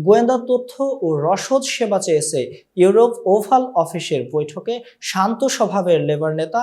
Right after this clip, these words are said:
কিয়ার স্টারমার ও বেপরোয়া ট্রাম্পের একেবারে বিপরীতধর্মী ব্যক্তিত্বের প্রতিচ্ছবি দেখা যেতে পারে। স্টারমার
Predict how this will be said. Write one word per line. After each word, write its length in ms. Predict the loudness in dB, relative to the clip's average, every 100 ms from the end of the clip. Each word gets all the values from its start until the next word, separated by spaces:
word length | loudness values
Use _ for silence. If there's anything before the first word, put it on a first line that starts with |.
| -4
কিয়ার 260 | -4 -2 -2 -4
স্টারমার 420 | -2 -2 -2 -4 -2 0
ও 20 | 0 -2 -14 -14 2
বেপরোয়া 600 | 8 8 8 4 6 6 6 4
ট্রাম্পের 400 | -2 2 2 0 -2 0 0
একেবারে 320 | 0 0 0 -2
বিপরীতধর্মী 680 | -4 -4 -4 -8 -8 -6 -4 -4
ব্যক্তিত্বের 500 | -6 -8 -6 -4 -4
প্রতিচ্ছবি 540 | -4 -8 -10 -6 -6 -6 -10 _ -4
দেখা 200 | -4 -4 -10
যেতে 180 | -12 -14 -10
পারে। 160 | -10 -12 _ _ _ _ _ -12 -2
স্টারমার 380 | 2 4 4